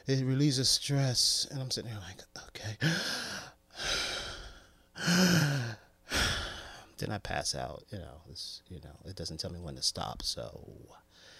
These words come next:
yeah, it's that too. So, I mean, sometimes, you know, technology can be a problem, right? I mean,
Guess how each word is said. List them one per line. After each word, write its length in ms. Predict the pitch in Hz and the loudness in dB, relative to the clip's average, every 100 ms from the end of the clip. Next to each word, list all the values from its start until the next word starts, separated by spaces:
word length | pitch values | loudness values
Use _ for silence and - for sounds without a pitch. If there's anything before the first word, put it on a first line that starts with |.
| - - - _ | -20 -20 -20 _
yeah, 480 | 104 101 92 80 80 | -6 -2 0 0 0
it's 160 | 98 | 0
that 400 | 92 101 90 - | 0 2 0 -2
too. 380 | - 110 80 - | -2 0 0 -4
So, 400 | - - 64 55 55 | -6 -6 -6 -8 -10
I 60 | - | -12
mean, 200 | 62 80 | -14 -10
sometimes, 720 | - 107 - 85 80 - - - - | -6 -2 -2 -2 -4 -4 -4 -8 -14
you 100 | - | -10
know, 100 | 76 - | -10 -6
technology 640 | - - 101 95 90 90 92 - _ | -6 -6 -6 -4 -4 -4 -8 -12 _
can 120 | - 135 | 2 8
be 100 | 147 | 8
a 60 | |
problem, 420 | 131 160 156 98 | 10 10 10 6
right? 260 | 101 123 143 - - - - - - - - - - _ - - - - - _ - - - - - - - | 4 4 4 -2 -20 -20 -20 -20 -20 -20 -20 -20 -20 _ -20 -20 -20 -20 -20 _ -20 -20 -20 -20 -20 -20 -10
I 60 | 85 | -4
mean, 400 | 82 82 67 | -2 -4 -6